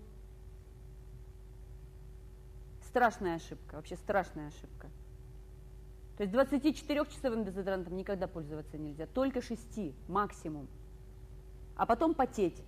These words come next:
смывать и потеть. К сожалению, химические вещества, брызнутые на кожу, сужают сосуды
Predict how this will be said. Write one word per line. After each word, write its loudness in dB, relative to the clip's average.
смывать 4
и -2
потеть. -4
К -12
сожалению, 8
химические 4
вещества, 6
брызнутые 6
на 4
кожу, 2
сужают 8
сосуды 6